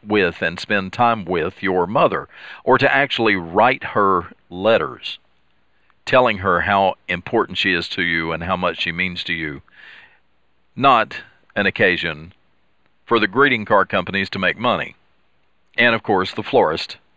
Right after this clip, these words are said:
made money. And a red rose is a symbol of motherhood. And I think one of the reasons that a red rose became a symbol of motherhood is because in the United States, that's the time of year that roses are blooming.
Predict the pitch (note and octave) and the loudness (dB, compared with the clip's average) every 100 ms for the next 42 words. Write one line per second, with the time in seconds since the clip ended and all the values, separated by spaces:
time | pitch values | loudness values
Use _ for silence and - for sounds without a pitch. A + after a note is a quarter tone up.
0 | _ _ _ F2+ F2+ C#2 B1+ A#1 F2 _ | _ _ _ -4 -4 -4 -8 -10 -14 _
1 | _ _ _ _ _ _ _ _ _ _ | _ _ _ _ _ _ _ _ _ _
2 | - - - C3+ B2+ D3+ G#3+ D3 D#3 C3 | -20 -12 0 2 4 4 4 4 4 4
3 | G2+ G#2 - G2 A2+ G2 F#2+ F#2 E2 F#2+ | 2 -2 -2 -2 -2 0 0 0 0 -2
4 | D2+ D#2 D2+ D#2 C3+ _ _ _ _ _ | -2 -6 -8 -10 -14 _ _ _ _ _
5 | _ _ - - G2+ G#2 G#2 C3 G#2+ A2+ | _ _ -20 -8 0 2 2 0 0 0
6 | A#2 G2+ G2 G#2+ G#2+ F#2+ - F2+ F2 G2+ | 2 2 2 2 0 -4 0 0 2 2
7 | F2 F#2+ F#2+ - F2+ - B2 A#2 F#2+ E2+ | 2 2 0 -2 -8 -2 -2 -2 -4 -10
8 | D#2 - _ - F2+ - G2 F2+ D#2 E2 | -14 -20 _ -6 -6 -4 -4 -4 -2 -4
9 | C#2 C#2+ C#2 C#2+ - - - - A#2 A#2+ | -6 -10 -12 -14 -18 -20 -20 -2 2 2
10 | G2 - C#3+ A2+ G#2 A2+ G2+ G2 G2+ F#2 | 0 2 4 4 2 0 -2 0 2 0
11 | F2+ - - - G2+ D3 - - G#2+ - | -2 -6 0 2 2 -4 -2 0 0 -2
12 | - G2+ A2+ F#2 F#2 F#2 E2+ E2+ F2 F#2 | -8 -4 0 0 0 -4 -2 -2 -2 -2
13 | F2+ F2 F#2 F#2 F2+ F#2+ F3+ G#2+ C2 | -2 -2 -2 0 0 2 0 -2 -8